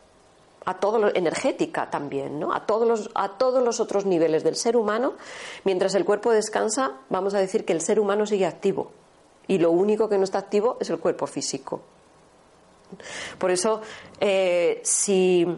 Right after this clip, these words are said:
más o menos pasamos un tercio de nuestra vida soñando o durmiendo, pues la propuesta de trabajar con ese tiempo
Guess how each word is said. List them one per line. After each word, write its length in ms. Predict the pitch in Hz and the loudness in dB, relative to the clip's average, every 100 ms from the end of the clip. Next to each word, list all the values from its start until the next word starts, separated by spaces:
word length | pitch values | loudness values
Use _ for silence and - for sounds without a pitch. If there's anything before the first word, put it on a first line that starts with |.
| - - | -8 -2
más 280 | 185 190 196 | 0 0 0
o 60 | 196 | 2
menos 220 | 208 208 | 2 0
pasamos 420 | 185 190 196 196 | -2 0 -2 -2
un 260 | - 202 190 | 0 0 2
tercio 400 | 220 220 220 180 | 0 2 2 2
de 80 | |
nuestra 320 | 151 151 - 151 | 2 -2 -2 -2
vida 480 | 165 185 190 - - | 0 0 -2 -6 -14
soñando 840 | - - 156 185 202 202 196 196 - - - - | -4 -2 2 2 2 2 2 0 -6 -20 -20 -4
o 100 | 175 | -2
durmiendo, 720 | 147 156 196 214 214 208 233 - - - | 0 2 2 2 2 0 -2 -10 -20 -2
pues 300 | 185 175 - | -2 0 0
la 220 | 185 175 | 0 2
propuesta 460 | 165 160 185 190 214 | -2 0 -2 2 2
de 100 | 214 | 2
trabajar 520 | 185 156 - 185 - | 0 -2 -2 -4 -2
con 160 | 196 | -2
ese 200 | 185 214 | 0 -2
tiempo 680 | 202 220 240 240 240 240 381 | -2 2 0 0 -2 -2 -2